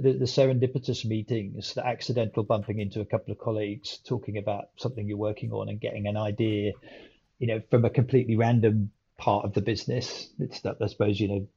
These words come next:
cliche would be to call that the water cooler moments. They're really important, and, and I think they're really important from a human interaction point of view and,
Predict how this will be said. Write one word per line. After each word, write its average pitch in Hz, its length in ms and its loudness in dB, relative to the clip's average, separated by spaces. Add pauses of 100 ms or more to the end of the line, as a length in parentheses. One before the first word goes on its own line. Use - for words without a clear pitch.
(120)
cliche 107 320 2
would 101 160 0
be 107 100 0
to 101 80 -4
call 113 220 0
that 104 160 -2
the 107 80 0
water 107 280 -2
cooler 107 300 0
moments. 101 580 -4 (380)
They're 156 160 12
really 139 260 12
important, 113 580 8 (100)
and, 131 200 0
and 127 140 2
I 127 80 2
think 127 160 2
they're 117 120 0
really 135 180 6
important 120 340 2
from 107 140 -2
a - 20 -6
human 110 560 2 (220)
interaction 127 580 0
point 110 240 -2
of 101 80 -6
view 107 320 -2
and, 113 160 -6